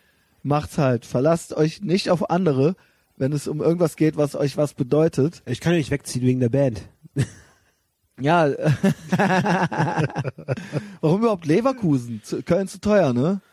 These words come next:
Speaker 2: Ey, Leverkusen, ich wohne ja in Opplan, das ist ja ein Stadtteil, ne? Das ist ja der neue Kiez, ist ja das neue Sankt Pauli.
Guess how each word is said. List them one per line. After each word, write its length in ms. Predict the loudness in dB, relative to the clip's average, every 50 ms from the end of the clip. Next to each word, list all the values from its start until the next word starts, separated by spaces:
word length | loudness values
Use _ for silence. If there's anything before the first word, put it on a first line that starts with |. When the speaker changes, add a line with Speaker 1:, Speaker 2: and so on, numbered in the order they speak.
| _ _ _ _ -10
Speaker 2:
Ey, 120 | -8 -2 0
Leverkusen, 520 | 0 0 0 0 0 0 0 2 2 0
ich 120 | 0 0
wohne 120 | 2 2 2
ja 40 | 0
in 60 | 0 -2
Opplan, 520 | -4 -2 -2 -2 -2 0 0 0 0 0
das 100 | 0 -2
ist 100 | -2 -2
ja 100 | -2 -2
ein 180 | -2 -4 -6 -8
Stadtteil, 520 | -6 -4 -2 -4 -2 -4 -2 0 0 0 2
ne? 80 | 0
Das 120 | -2 -2 -4
ist 40 | -4
ja 60 | -4
der 100 | -2 0
neue 200 | 0 0 0 0
Kiez, 380 | -2 -4 -4 -4 -4 -6 -12
ist 120 | -12 -8 -6
ja 60 | -6
das 80 | -2 0
neue 160 | 0 0 0
Sankt 220 | 0 -2 -4 -4 -2
Pauli. 420 | -2 0 0 2 0 0 -2